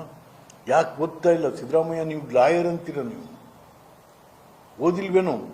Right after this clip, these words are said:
ಜಡ್ಜ್‌ಮೆಂಟ್‌ನ? ಛೇ, ಛೇ, ಛೇ, ಛೇ, ಛೇ, ಛೇ. ಜಡ್ಜ್‌ಮೆಂಟ್ ಓದದೆ ಯಾಕೆ ಮಾತಾಡ್ತೀರಲ್ಲ? ಆಮೇಲೆ ಕೊನೆಗೆ ಏನಾಯ್ತು?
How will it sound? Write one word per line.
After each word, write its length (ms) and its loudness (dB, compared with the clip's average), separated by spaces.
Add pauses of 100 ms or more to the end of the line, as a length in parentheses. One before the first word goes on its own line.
(100)
ಜಡ್ಜ್‌ಮೆಂಟ್‌ನ? 720 -6 (1500)
ಛೇ, 300 -4
ಛೇ, 220 -12
ಛೇ, 200 -14
ಛೇ, 200 -16
ಛೇ, 0 -
ಛೇ. 800 -12
ಜಡ್ಜ್‌ಮೆಂಟ್ 420 -8
ಓದದೆ 360 -2
ಯಾಕೆ 320 -2
ಮಾತಾಡ್ತೀರಲ್ಲ? 680 -6 (960)
ಆಮೇಲೆ 260 -6
ಕೊನೆಗೆ 400 0
ಏನಾಯ್ತು? 520 -2